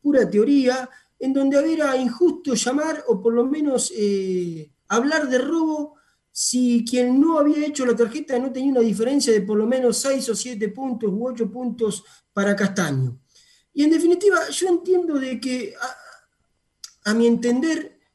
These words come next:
eh, en una tarjeta de cuatro puntos de diferencia, como lo vi yo, eh, ocho rounds para Castaños y, y cuatro para Charlo, dándole el segundo a Charlos y los últimos tres a, al propio norteamericano,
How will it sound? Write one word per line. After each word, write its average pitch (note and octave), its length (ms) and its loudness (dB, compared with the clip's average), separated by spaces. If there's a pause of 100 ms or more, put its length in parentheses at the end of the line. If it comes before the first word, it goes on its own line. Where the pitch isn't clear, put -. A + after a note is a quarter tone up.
(100)
eh, G3 680 4
en G#3+ 120 2
una B3+ 160 2
tarjeta G3+ 880 -2 (1000)
de G3 240 -2
cuatro B3 300 2
puntos A#3+ 320 0
de G3+ 80 4
diferencia, G#3 600 0
como F3+ 200 0
lo F3+ 80 2
vi G#3 120 0
yo, B3 560 -2 (320)
eh, F3+ 280 0
ocho G#3 260 0
rounds G#3+ 220 -2
para F#3+ 180 -2
Castaños G#3+ 640 -2
y, F3 200 -12
y F3+ 160 -10
cuatro F#3+ 340 -4
para D#3+ 200 -4
Charlo, A#3 340 0
dándole G3 380 2
el G3 60 2
segundo G3 460 -2
a F3+ 100 -4
Charlos A3+ 420 -4
y E3+ 40 -4
los E3+ 200 -6
últimos F3+ 380 -6
tres G3+ 260 -6
a, C#3 500 -14
al C#3 120 -20
propio F#3 300 -2
norteamericano, F#3+ 840 -4